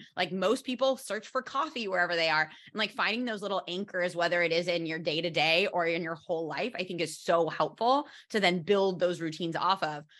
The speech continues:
But so it's interesting. And I don't know if I've talked about this on the podcast before, but, like, how I ended up living in Barcelona, it just makes no sense, because I genuinely thought I was gonna stay for, like, two months,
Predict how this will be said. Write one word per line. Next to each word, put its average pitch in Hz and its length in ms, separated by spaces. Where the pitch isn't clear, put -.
But 202 200
so 247 140
it's 247 100
interesting. 214 680
And 226 120
I 262 100
don't 453 140
know 453 80
if 370 80
I've 294 100
talked - 360
about 165 160
this 165 220
on 180 140
the 180 60
podcast 196 440
before, 175 380
but, 156 160
like, 160 140
how 208 340
I 339 140
ended 180 320
up 170 260
living 180 320
in 185 100
Barcelona, 165 580
it 175 120
just 160 240
makes 175 300
no 147 160
sense, - 380
because 247 280
I 220 120
genuinely 226 720
thought 180 440
I 175 140
was 180 140
gonna 170 180
stay 170 200
for, 165 140
like, 151 200
two 180 200
months, 175 420